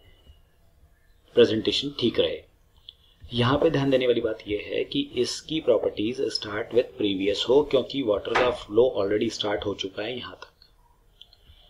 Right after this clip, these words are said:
इसके बाद हम animation देंगे इस वाले vessel पे, ऐड effect करेंगे, entrance में जाएंगे, wipe करेंगे और इसकी speed हम very,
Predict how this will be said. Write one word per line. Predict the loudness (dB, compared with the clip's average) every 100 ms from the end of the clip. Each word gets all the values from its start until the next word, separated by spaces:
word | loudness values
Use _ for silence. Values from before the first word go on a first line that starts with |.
| -20 -10 -8
इसके | 4 8
बाद | 8 6
हम | 2 0
animation | 0 0 0 0 -2
देंगे | -4 -2 -2
इस | -2 -2 2
वाले | 4
vessel | 2 -2 -8 -4
पे, | -4
ऐड | -2 -2 -2
effect | -4 -8
करेंगे, | -6 -4 0 0 0
entrance | 0 0 0 0 -2
में | -6
जाएंगे, | -6 -6 -6
wipe | -4 -4 -4 -6
करेंगे | -10 -10 -10 -10 -12 _ _ _ _ _ _ -20 _
और | -2 -2 -2 -14 _ _ _ _ _ _ -20 _
इसकी | -14 -2 0
speed | 0 0 0 0
हम | -4
very, | -4 -4